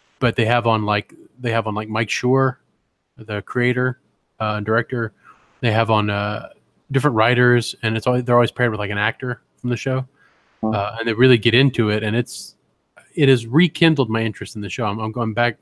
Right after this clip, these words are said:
Speaker 1: rewatching it now. And it's, it's very well done television, but it's also,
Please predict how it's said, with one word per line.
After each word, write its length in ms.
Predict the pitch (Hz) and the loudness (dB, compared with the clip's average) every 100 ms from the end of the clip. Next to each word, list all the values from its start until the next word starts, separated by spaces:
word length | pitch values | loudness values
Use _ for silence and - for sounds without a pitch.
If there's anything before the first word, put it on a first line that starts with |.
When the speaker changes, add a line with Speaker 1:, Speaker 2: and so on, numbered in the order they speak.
| - | -12
Speaker 1:
rewatching 560 | 110 117 113 113 110 101 | -4 0 2 0 -4 -8
it 40 | |
now. 320 | 104 107 101 - _ _ _ _ _ | -8 -8 -10 -16 _ _ _ _ _
And 160 | 107 113 | -4 -4
it's, 120 | - | -2
it's 180 | 135 113 | -2 0
very 280 | 117 131 | 2 4
well 200 | 120 113 | 4 2
done 160 | 110 107 | 2 -2
television, 520 | 113 110 104 110 107 - | -4 -6 -8 -10 -12 -4
but 100 | 123 | 0
it's 100 | 123 | 2
also, 380 | 139 - 113 | 2 0 -4